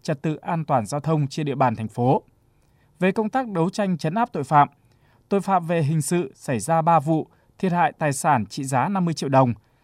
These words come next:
điều tra làm rõ ba vụ, ba đối tượng, thu hồi tài sản trị giá bốn mươi sáu triệu đồng. Về công tác duy trì trật tự an toàn giao thông, trật tự công cộng,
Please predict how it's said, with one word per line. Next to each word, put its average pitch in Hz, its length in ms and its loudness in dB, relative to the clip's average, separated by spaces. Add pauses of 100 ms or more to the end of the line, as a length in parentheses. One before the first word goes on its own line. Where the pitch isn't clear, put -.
(200)
điều 185 140 2
tra 208 160 0
làm 165 200 0
rõ 202 280 0
ba 175 220 0
vụ, 147 360 -2
ba 156 140 2
đối 151 140 0
tượng, 175 240 0 (380)
thu 220 140 2
hồi 185 140 0
tài 139 180 -2
sản 135 300 -2
trị 143 160 -8
giá 135 360 0
bốn 147 220 2
mươi 214 80 -2
sáu 131 200 -4
triệu 151 160 -4
đồng. 139 240 6 (720)
Về 190 100 0
công 220 180 -4
tác 262 220 -6
duy 208 220 -2
trì 156 280 0
trật 143 220 -8
tự 151 100 -4
an 165 240 -2
toàn 135 220 0
giao 143 160 -4
thông, 165 280 2 (100)
trật - 200 -6
tự 151 120 -4
công 156 200 -6
cộng, 156 200 4